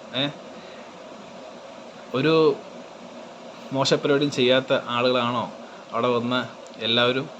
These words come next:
ഇത് വിളിച്ചു വരുത്തിയ ശേഷം ഫുഡും കഴിച്ച് പോയിട്ട് എഫ് ബിയിൽ വന്ന് പോസ്റ്റ് ഇടുന്നു. ആരെ ബോധിപ്പിക്കാൻ? ഏ, ഇത്രയും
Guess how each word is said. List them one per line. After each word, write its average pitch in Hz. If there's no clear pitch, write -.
ഇത് 151
വിളിച്ചു 160
വരുത്തിയ 160
ശേഷം 139
ഫുഡും 139
കഴിച്ച് 131
പോയിട്ട് 120
എഫ് 120
ബിയിൽ 180
വന്ന് 156
പോസ്റ്റ് 131
ഇടുന്നു. 104
ആരെ 143
ബോധിപ്പിക്കാൻ? 143
ഏ, 127
ഇത്രയും -